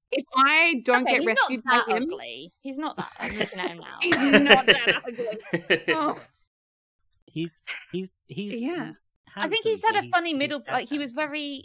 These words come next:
Speaker 2: he was very pretty when he was younger, and then he was, he's quite, he's got a very good silver fox, but there's this bit in the middle that I'm really not keen on, where he just looks a bit kind of like a little raisin.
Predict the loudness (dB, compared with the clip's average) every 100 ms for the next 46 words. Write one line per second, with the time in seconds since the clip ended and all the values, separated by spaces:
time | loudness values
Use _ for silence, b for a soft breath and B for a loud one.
0 | _ -8 -6 -2 -2 -2 -4 -8 -6 -8
1 | -6 -10 -12 _ -12 -6 -6 -6 -4 -6
2 | -6 -8 -6 -6 -8 _ _ _ _ -6
3 | -4 -4 -6 -6 -8 -10 -4 -2 -2 -4
4 | -12 -6 -6 -4 -6 -6 -10 -6 -6 -6
5 | -8 -6 -8 _ -10 -8 -8 -10 -8 -6
6 | -6 -6 -8 -8 -6 -8 -10 -14 -8 -8
7 | -4 -4 -4 -8 -12 -12 -12 -8 -6 -6
8 | -8 -10 -12 -14 -14 -10 -10 -10 -12 -12
9 | -12 _ _ _ _ _ _ -14 -12 -8
10 | -8 -8 -12 -12 -8 -8 -8 -10